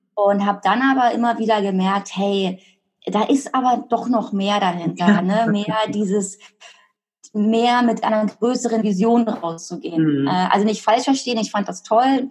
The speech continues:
Speaker 1: äh, Frauen zu coachen und zu mentoren. Ähm, aber ich wollte da noch mehr in diese Sparte, diese Storys, die halt mutmachend sind. Bei mir wurde selber so oft gesagt, "Boah, bist du mutig?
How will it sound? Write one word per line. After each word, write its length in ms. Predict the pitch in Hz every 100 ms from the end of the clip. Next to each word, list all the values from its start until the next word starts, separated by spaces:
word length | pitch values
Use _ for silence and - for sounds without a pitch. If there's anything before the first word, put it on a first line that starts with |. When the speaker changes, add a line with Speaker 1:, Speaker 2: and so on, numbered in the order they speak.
| -
Speaker 1:
äh, 220 | 208 202
Frauen 320 | 196 190 196 196
zu 120 | 190
coachen 460 | 233 240 240 262
und 140 | 214 185
zu 140 | 190
mentoren. 640 | 185 190 - 214 226 240 233 - _ _ _ _ _ 208
Ähm, 500 | 196 196 196 196 -
aber 180 | 202 196
ich 140 | 190
wollte 260 | 214 208 185
da 200 | 202 196
noch 180 | 196
mehr 560 | 196 202 196 190 185 -
in 160 | 202 185
diese 640 | 190 185 185 180 180 - _
Sparte, 840 | - - 196 196 190 190 185 185 - _ _ -
diese 560 | 196 170 190 190 185 - _
Storys, 640 | - - 233 233 220 185 -
die 160 | 196
halt 180 | 185 180
mutmachend 800 | 202 262 277 202 185 180 185 175
sind. 220 | - 175 180
Bei 100 | 202
mir 220 | 262 262
wurde 220 | 240 220
selber 300 | 208 226 233
so 160 | 220 -
oft 180 | 208 -
gesagt, 360 | 202 214 -
"Boah, 160 | 214 240
bist 240 | 277 -
du 60 | 294
mutig? 520 | 269 320 330 320